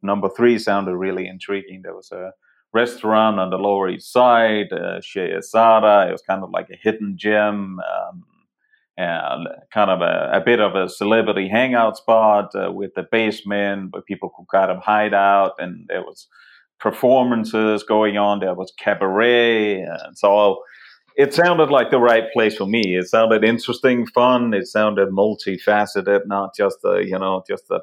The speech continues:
posh place where people come in to be seen and, and drink their brains out or whatever they did. And, um,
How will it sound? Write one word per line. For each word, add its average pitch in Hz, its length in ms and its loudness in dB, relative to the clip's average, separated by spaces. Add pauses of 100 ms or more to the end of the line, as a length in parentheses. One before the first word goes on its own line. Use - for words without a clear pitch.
(120)
posh 101 260 2 (120)
place 98 320 -4
where - 180 -4
people 95 200 -10
come 95 240 -4
in 95 180 -6
to 95 100 -16
be 95 140 -12
seen 101 480 -6
and, - 200 -18 (540)
and 92 680 -6
drink 107 300 0
their 98 160 4
brains 101 500 0
out 104 380 2
or 92 180 0
whatever 95 300 0
they 92 140 2
did. 95 320 4 (100)
And, 90 260 -8
um, 87 480 -12